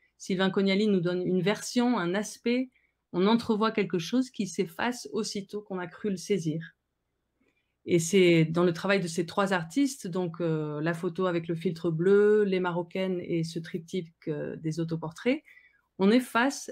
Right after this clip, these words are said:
à l'impossibilité de saisir la personne, si ce n'est par bribes et par, euh, évocation poétique et fuyante. Alors là, on a une, une autre, euh, œuvre de l'exposition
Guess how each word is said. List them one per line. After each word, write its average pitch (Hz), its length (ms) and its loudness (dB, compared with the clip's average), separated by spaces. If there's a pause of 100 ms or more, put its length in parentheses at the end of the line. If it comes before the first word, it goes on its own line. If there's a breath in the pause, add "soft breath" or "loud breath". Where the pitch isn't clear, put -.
à 175 200 -4
l'impossibilité 196 1000 0
de 190 100 -2
saisir 202 440 -2
la 180 100 -2
personne, 180 580 -6 (300)
si - 160 -4
ce 180 160 -2
n'est 220 100 4
par 170 240 -2
bribes 185 440 -4 (140)
et 170 100 -2
par, 165 260 -2
euh, 156 140 -2
évocation 180 640 -2
poétique 185 600 0
et 180 40 0
fuyante. 165 640 -8 (540 soft breath)
Alors 165 180 2
là, 196 180 4
on 202 120 4
a 180 100 2
une, 170 840 -2 (340)
une 190 160 4
autre, 196 260 2
euh, 165 600 0 (180)
œuvre 170 560 0
de 165 160 -6
l'exposition 185 760 0